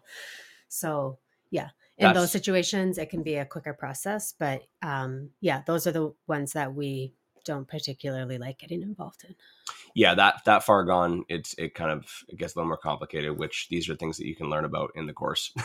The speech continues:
Speaker 2: <laughs>
Speaker 1: Yeah.
Speaker 2: The, just little things like this. Or, like, I don't really wanna explain that 'cause, um, you know,
Speaker 1: Yeah.
Speaker 2: You know,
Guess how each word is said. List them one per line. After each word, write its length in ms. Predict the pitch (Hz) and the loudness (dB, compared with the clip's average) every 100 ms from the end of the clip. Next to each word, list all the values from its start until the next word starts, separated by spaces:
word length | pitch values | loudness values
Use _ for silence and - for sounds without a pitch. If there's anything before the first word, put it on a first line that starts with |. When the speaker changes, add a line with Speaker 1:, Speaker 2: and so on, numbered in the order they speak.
| - | -8
Speaker 2:
<laughs> 180 | - 196 | -6 0
Speaker 1:
Yeah. 180 | 156 135 - | 0 0 4
Speaker 2:
The, 160 | 131 120 | 4 4
just 220 | 117 113 | 0 8
little 180 | 147 156 | 10 10
things 200 | 156 143 | 10 10
like 140 | 135 | 10
this. 240 | 113 87 95 | 8 6 2
Or, 160 | 95 | 2
like, 160 | 92 95 | 2 4
I 80 | 92 | 4
don't 180 | 98 104 | 4 2
really 200 | 101 98 | 2 2
wanna 160 | 92 | 2
explain 320 | 82 - 90 | -2 -2 -2
that 180 | 92 87 | 0 -4
'cause, 260 | 87 82 - | -6 -12 -8
um, 440 | 82 82 82 80 82 _ _ _ _ | -2 -2 -2 -6 -12 _ _ _ _
you 100 | 85 | -8
know, 180 | 80 78 _ _ _ | -8 -10 _ _ _
Speaker 1:
Yeah. 120 | 156 - | -18 -8
Speaker 2:
You 80 | |
know, 80 | 90 | -8